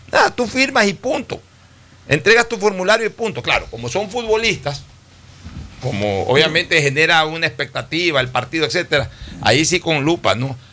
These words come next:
"Ah, ve, este jugador es del Manchester United". Claro, vienen de Venezuela jugando todo, pero como vive, "Ah, vamos a hacerle relajo".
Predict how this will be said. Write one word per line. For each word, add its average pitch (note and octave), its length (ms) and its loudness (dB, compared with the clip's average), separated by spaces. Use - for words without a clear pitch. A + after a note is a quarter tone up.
"Ah, C3+ 220 4
ve, D#3 260 0
este B2 240 -2
jugador D#3 400 4
es E3 100 2
del D3+ 140 0
Manchester E3 440 -4
United". C3+ 540 -2
Claro, D#3+ 260 2
vienen C#3+ 280 -2
de C#3+ 80 4
Venezuela C3+ 460 0
jugando D3 320 0
todo, B2 140 0
pero A2+ 120 -6
como A2 200 -4
vive, C3+ 260 0
"Ah, A2+ 180 2
vamos C3 160 2
a B2+ 40 4
hacerle C3 280 0
relajo". A#2 340 -2